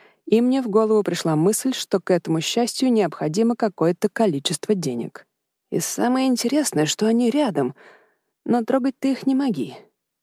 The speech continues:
Как не моги? А так не моги, и всё тут. Чёрт, что за ситуация? Три с половиной миллиона долларов лежат на счёте, которым ты управляешь,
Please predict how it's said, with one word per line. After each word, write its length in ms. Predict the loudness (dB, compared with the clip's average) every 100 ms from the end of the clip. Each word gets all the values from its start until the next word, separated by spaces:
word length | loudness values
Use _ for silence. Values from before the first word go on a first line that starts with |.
| _ -2
Как 220 | -2 0
не 80 | -2
моги? 340 | -2 -6 -8 _ _ _ _ -4
А 120 | 0
так 180 | 2 2
не 80 | 2
моги, 260 | 2 0
и 20 |
всё 220 | -2 0 0
тут. 220 | -2 -8 _ _ _ _ _ _
Чёрт, 520 | -10 -6 -4 -4 -10
что 520 | -12 -10 -10 -8 -4 -2
за 100 | -2
ситуация? 720 | -6 -4 -2 -2 -6 -12 -14 _ _ _ _ _ -2
Три 160 | 0
с 60 | 0
половиной 480 | 2 2 4 4 4
миллиона 380 | 4 4 2 2
долларов 460 | 0 0 -2 -2
лежат 300 | -2 0 0
на 100 | -2
счёте, 380 | -2 -2 -4 -4
которым 400 | -8 -2 2 2
ты 100 | 0
управляешь, 600 | -2 0 0 -2 -4 -8